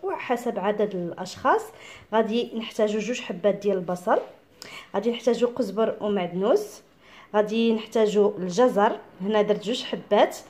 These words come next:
يعني، آه، الكميه كيف ما قلت لكم حسب عدد، آه، الافراد اللي غادي ياكلوا هاد الطويجين. وعندي جوج حبات ديال البطاطس، عندي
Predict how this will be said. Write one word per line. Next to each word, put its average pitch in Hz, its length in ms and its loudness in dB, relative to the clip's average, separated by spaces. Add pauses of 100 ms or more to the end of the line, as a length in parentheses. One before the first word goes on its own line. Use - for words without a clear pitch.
(300)
يعني، 220 460 2 (100)
آه، 196 400 2
الكميه 254 720 4 (220)
كيف 233 180 -4
ما 220 120 2
قلت 202 180 -6
لكم 320 260 0 (300)
حسب 262 340 0
عدد، 208 340 2
آه، 185 340 4
الافراد 247 560 2
اللي 214 120 0
غادي 196 220 0
ياكلوا 190 260 0
هاد 185 60 0
الطويجين. 190 520 0 (360)
وعندي 262 300 6
جوج 220 180 -2
حبات 202 320 0
ديال 202 220 2
البطاطس، 180 580 2 (640)
عندي 214 440 0